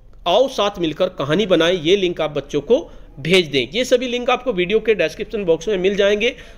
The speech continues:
वहाँ पे क्लिक करके आप इन लिंकों को कॉपी करें और कॉपी करके बच्चों के WhatsApp ग्रुप में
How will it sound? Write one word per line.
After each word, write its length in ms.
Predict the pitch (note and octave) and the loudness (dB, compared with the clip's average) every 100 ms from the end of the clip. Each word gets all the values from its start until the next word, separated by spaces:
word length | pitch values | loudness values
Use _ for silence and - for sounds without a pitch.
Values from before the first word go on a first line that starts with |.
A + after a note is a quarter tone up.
| - | -4
वहाँ 200 | E3 A3 B3+ | 0 0 0
पे 80 | |
क्लिक 280 | A#3 F3 D#3 | -2 -2 0
करके 380 | D#3+ - A#3+ C#4+ - - - - | 0 0 0 -2 -4 -20 -8 0
आप 220 | A3 A#3 | 0 2
इन 80 | G3+ | 0
लिंकों 340 | E3+ D#3+ F3+ | 0 0 0
को 160 | D#3 A#3 | 0 -2
कॉपी 440 | A#3 F3 D#3+ A3+ | 0 0 0 0
करें 320 | A3+ A#3 B3+ - | 2 4 4 2
और 100 | F#3+ | -4
कॉपी 300 | G3 F3 G#3+ | -4 -4 -2
करके 260 | D#3+ D3+ | -2 0
बच्चों 280 | E3 D#3 E3+ | -2 0 -2
के 100 | G3+ | 0
WhatsApp 340 | D#3 C#3 G3 C#3+ | 0 0 -2 -6
ग्रुप 180 | C3+ D#3 | -4 2
में 160 | G#3 | 2